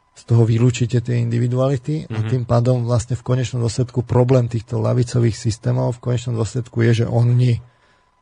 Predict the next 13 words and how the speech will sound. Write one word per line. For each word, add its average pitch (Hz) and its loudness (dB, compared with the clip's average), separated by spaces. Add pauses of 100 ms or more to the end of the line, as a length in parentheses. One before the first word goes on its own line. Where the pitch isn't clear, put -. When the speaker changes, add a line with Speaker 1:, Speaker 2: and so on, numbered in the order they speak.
(220)
Speaker 1:
je 120 2
tam 123 2
tá 120 0
sociálna 120 -2
súdržnosť, 147 -2 (160)
ale 127 2 (120)
Speaker 2:
Uniformita. 107 -8
Speaker 1:
tá, 127 -4
je 127 0
tam 127 2
aj 131 6
uniformita. 110 2
Speaker 2:
Mhm. 110 -6